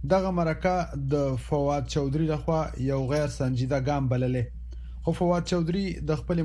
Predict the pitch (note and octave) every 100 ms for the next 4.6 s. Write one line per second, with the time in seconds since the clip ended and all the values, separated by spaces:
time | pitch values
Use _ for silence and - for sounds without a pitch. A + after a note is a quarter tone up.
0 | D3+ C#3+ C3 D#3+ D3 C3+ D#3+ F3+ F3+ F3+
1 | E3+ C#3+ C#3 B2 C#3 - D#3 D#3 D3 C3
2 | C#3+ C3+ C#3 C#3+ D3+ C#3+ C3 C3 E3+ -
3 | E3+ D#3 - - - - C#3+ C3+ F#3 E3
4 | E3+ D#3+ C3 D3 D3+